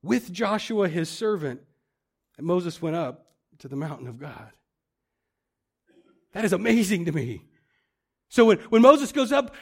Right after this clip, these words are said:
to Mount Sinai, Joshua is right there with him, trailing behind, because that's what a good personal attendant does. While Aaron and everybody else is back in the camp freaking out and melting their jewelry to make golden calves, Joshua gets to be with Moses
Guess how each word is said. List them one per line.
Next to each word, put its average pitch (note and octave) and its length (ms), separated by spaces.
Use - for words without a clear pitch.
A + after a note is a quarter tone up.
to B3 80
Mount C4+ 220
Sinai, C4+ 320
Joshua D4 340
is A#3 140
right E4+ 320
there E4 180
with D#4+ 220
him, C3+ 340
trailing E4 360
behind, D4 380
because C4+ 220
that's C#4+ 180
what E4 100
a C4+ 40
good C4 260
personal D4 480
attendant C4+ 640
does. A#3 480
While A#3+ 220
Aaron C#4 480
and A#3 80
everybody C#4 420
else C4+ 240
is G3 140
back C4 340
in C#4 80
the B3+ 80
camp C#4 380
freaking C#4+ 480
out C4 320
and G#3+ 100
melting B3+ 320
their B3 140
jewelry C#4 380
to B3+ 40
make A#3 260
golden B3 380
calves, A#3+ 320
Joshua C4+ 720
gets C4+ 220
to C#4+ 100
be A#3+ 340
with C#4+ 200
Moses A#3+ 520